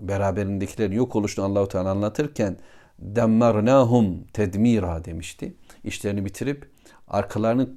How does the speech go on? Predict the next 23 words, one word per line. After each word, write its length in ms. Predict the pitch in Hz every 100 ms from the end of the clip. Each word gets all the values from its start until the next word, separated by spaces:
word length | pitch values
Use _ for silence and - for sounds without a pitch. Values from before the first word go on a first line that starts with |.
| - -
kesmek 480 | - 110 - 135 -
anlamında 500 | 95 92 92 90 87
bir 100 | 92
ifade. 500 | 85 87 87 - 160 - - - - -
Burada 340 | 147 156 135
da, 220 | 170 175 - _ _ - -
e, 300 | 101 101 101
"Ve 140 | 95 104
kullen 500 | - 170 143 113 82 -
tebbarna 760 | 117 107 117 117 117 147 160
tetbira" 760 | - 127 - 131 127 101 87 85
diyor. 200 | - -
Allahu 340 | 123 117 117
Teala 460 | 113 110 113 143 151 - - - -
onları 400 | 117 120 127 127
bu 60 |
şekilde 500 | 120 131 - 95 92
parçalayışını, 880 | - 117 113 - 101 92 - 85 113
tuz 340 | - 110 107 107
buz 160 | 104
edişini 560 | 92 90 - 92 135 180 - - - _
bize 160 | 117 139
anlatıyor. 680 | 113 95 87 - - -